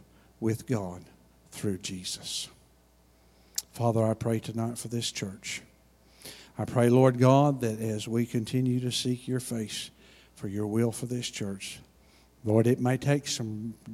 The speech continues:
deep down, hard, earnest prayer, but Father God, you are still in control, and you are still going to do what you want to do, and nothing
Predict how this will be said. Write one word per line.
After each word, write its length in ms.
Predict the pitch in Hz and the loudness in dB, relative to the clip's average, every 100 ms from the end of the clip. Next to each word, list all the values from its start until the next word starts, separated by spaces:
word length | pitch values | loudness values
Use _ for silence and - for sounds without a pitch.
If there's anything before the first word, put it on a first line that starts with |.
| 110 | -6
deep 340 | 127 139 - | -4 -4 -6
down, 380 | 120 139 135 131 | -4 0 0 0
hard, 460 | - 139 139 135 120 | -4 -4 -2 -2 -2
earnest 420 | 127 135 135 - | 0 0 0 -6
prayer, 320 | 110 101 95 - - - - - | -8 -8 -10 -14 -20 -20 -20 -20
but 100 | - | -4
Father 300 | 113 117 110 | 0 2 2
God, 360 | 110 120 113 | 2 2 2
you 220 | 113 113 | 0 0
are 40 | 98 | 0
still 400 | - - 120 127 | -4 -4 -2 -2
in 100 | 127 | -4
control, 540 | 131 - 107 98 95 - - - - - | -6 -8 -6 -6 -8 -14 -20 -20 -14 -6
and 180 | 104 | -4
you 140 | 101 98 | -2 -4
are 80 | 95 | -4
still 360 | - 131 135 | -2 2 2
going 340 | 135 131 143 139 | 4 6 6 4
to 120 | 143 | 0
do 340 | 113 101 92 95 - - - | -4 -4 -4 -8 -16 -8 -4
what 180 | 110 104 | -2 -2
you 400 | 113 123 131 123 - - - | -2 0 0 -2 -8 -14 -4
want 300 | 123 131 - | -4 -4 -6
to 100 | 123 | -6
do, 380 | 110 98 98 104 | -4 -4 -4 -4
and 380 | 110 104 110 | -4 -2 0
nothing 480 | 131 139 - 90 85 | 0 -2 -6 -12 -14